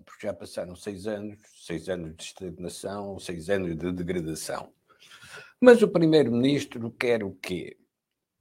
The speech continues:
De acordo com o, a declaração de Jerónimo de Sousa,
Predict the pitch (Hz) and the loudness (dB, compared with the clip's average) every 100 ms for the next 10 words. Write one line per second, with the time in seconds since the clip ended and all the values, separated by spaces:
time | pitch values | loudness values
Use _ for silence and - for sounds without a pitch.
0 | _ _ _ _ _ _ - 117 - 190 | _ _ _ _ _ _ -6 -6 2 2
1 | 123 90 - - 113 90 69 - _ _ | 2 -6 -12 -8 -6 -8 -10 -16 _ _
2 | _ _ _ _ _ _ _ _ _ _ | _ _ _ _ _ _ _ _ _ _
3 | _ _ _ - 98 95 87 95 87 - | _ _ _ -14 -10 -8 -4 -4 -4 -6
4 | 117 104 98 120 110 78 78 76 87 82 | -8 -8 -8 -6 -6 -8 -10 -8 -6 -4
5 | 85 85 87 - 123 123 131 123 | -6 -10 -10 -2 0 0 -2 -4